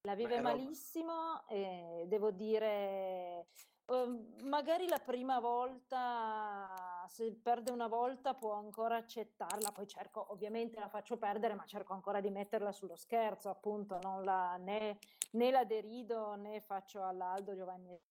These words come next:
Speaker 1: Giacomo. Sulla seconda invece accade il disastro vero e proprio, quindi non voglio nemmeno che il livello di frustrazione si alzi troppo, perché alla fine per loro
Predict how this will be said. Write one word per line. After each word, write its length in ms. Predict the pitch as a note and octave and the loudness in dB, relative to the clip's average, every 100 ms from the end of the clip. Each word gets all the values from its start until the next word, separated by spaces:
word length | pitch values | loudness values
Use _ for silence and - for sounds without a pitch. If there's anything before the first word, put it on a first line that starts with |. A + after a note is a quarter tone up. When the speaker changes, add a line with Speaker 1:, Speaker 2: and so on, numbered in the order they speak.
| _ _ _ _ | _ _ _ _
Speaker 1:
Giacomo. 680 | F#3+ G#3+ F3 - E3 E3 F#3 - - - - _ | -2 -2 -2 -6 -16 -16 -18 -16 -16 -12 -14 _
Sulla 200 | - C#4 | 4 6
seconda 460 | B3+ B3 - A#3 A#3+ | 6 4 0 2 4
invece 500 | G#3+ F#3 F#3+ G#3+ G3 | 2 0 -2 -2 0
accade 580 | D#3+ - F#3 F3 E3+ E3 | -2 -6 -6 -4 -4 -6
il 100 | D#3+ | -8
disastro 500 | F3+ E3 D#3+ - F#3+ | -10 -8 -8 -6 -6
vero 180 | F3 F3 | -6 -8
e 40 | |
proprio, 500 | F3 G#3 F#3+ G3 F3+ | 0 2 2 0 -6
quindi 1600 | - F#3 F#3+ G3+ F#3+ F#3 F3+ E3+ E3 E3 E3 D#3+ D3+ D3+ D3 - - | -4 -6 -2 2 4 4 0 -4 -6 -6 -6 -8 -10 -10 -12 -14 -4
non 140 | A3 | -2
voglio 240 | G3+ G#3+ A3 | 4 4 4
nemmeno 600 | A3 A3 A3 A#3 A#3 A#3+ | 2 2 2 2 2 0
che 120 | A3+ | 2
il 100 | G#3+ | 2
livello 280 | G#3+ G3 G#3+ | 2 2 2
di 120 | G3+ | 0
frustrazione 680 | G3 G3 - G3+ - A#3 B3 | -2 -8 -6 -8 -4 -2 -2
si 140 | A#3+ | 0
alzi 260 | G3+ F#3 F3 | -2 -2 -4
troppo, 360 | B3 C4 C4 | 2 4 4
perché 260 | F#3 F#3 - | 0 -4 -4
alla 160 | F3+ E3+ | -6 -6
fine 380 | - A#3 F#3+ D#3+ | -6 -4 -4 -6
per 180 | E3 E3+ | -10 -2
loro 460 | G#3+ A3 G3 E3+ | 0 2 0 -4